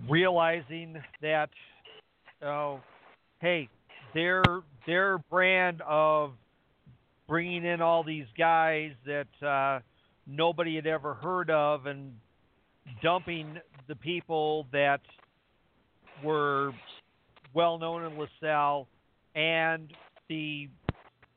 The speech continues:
bringing in, although, uh, this is another thing that, uh, Sean and I have criticized over the years, the constant bringing in of big name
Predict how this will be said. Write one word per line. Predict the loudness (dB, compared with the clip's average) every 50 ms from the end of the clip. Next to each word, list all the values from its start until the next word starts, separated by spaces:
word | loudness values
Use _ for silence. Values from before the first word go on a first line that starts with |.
| _ _ _ _ _ _ _ _ _ _ -20 -10 -4
bringing | 0 0 0 0 -2 -4 -4 -2
in, | 0 0 0 0 0 2
although, | 2 2 2 0 0 -2 -2 -2 -2 -4 -6 -8 -12 -6
uh, | -2 2 2 4 4 2 0 -2 -4
this | -4 -6 -6 -8
is | -14 -12 -6
another | -4 -2 -2 -2 -2 -4 -4
thing | -4 -4 -2 -2
that, | -4 -6 -4 -2 2
uh, | 4 4 6 4 4 2 0 0
Sean | 0 0 0 0 0
and | 0
I | 2 2
have | 0 0 -2
criticized | -4 -6 -6 -6 -8 -6 -2 2 4 4 4 2 0 -2 -8 -14 -20 -20 _ _ _ -20 -20 _ _ _ -2
over | 0 0 2 0 -2 -6
the | -8 -8
years, | -4 0 2 4 4 4 4 4 2 0 -2 -6 -10 -16 _ -10
the | -8 -6 -6 -4 -2
constant | 2 2 2 2 0 -4 -12 -16 -8 -4
bringing | -4 -2 -2 -2 -4 -2 0
in | 0 2 2 0 -2 -4 -6 -2
of | 2 4 4 4 4 2 -2 -8 -16 _ _ _ _ _ _ _ _ _ _ _ _ _ _ -16 -14 -4 0 2
big | 2 2 2 -2 -4
name | -4 -2 -2 -2 -4 -6 -10 -14